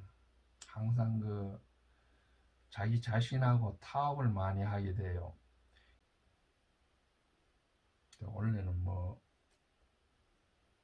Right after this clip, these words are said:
해탈이가 있어가지고 이제부터 어디 뭐 선방에서 뭐 수행은 이제 좀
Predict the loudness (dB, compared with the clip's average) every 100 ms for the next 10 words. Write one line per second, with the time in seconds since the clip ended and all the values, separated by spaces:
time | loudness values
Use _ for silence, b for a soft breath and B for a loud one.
0 | _ _ -10 -4 -2 -2 -2 -2 -2 -2
1 | -4 -4 -4 -4 -2 -4 -4 -6 -6 -6
2 | -10 -14 -18 _ _ _ _ _ _ b
3 | b _ _ _ _ _ _ _ _ -12
4 | -6 -4 -4 -6 -6 -6 -6 -6 -10 -14
5 | _ _ _ _ _ -10 -8 -4 -6 -2
6 | 0 2 0 -4 -6 -4 -4 -4 -6 -8
7 | -10 -10 -8 -6 -6 -4 -4 -2 -4 -6
8 | -10 _ _ _ _ _ _ _ b b
9 | _ -14 -10 -10 -8 -6 -6 -8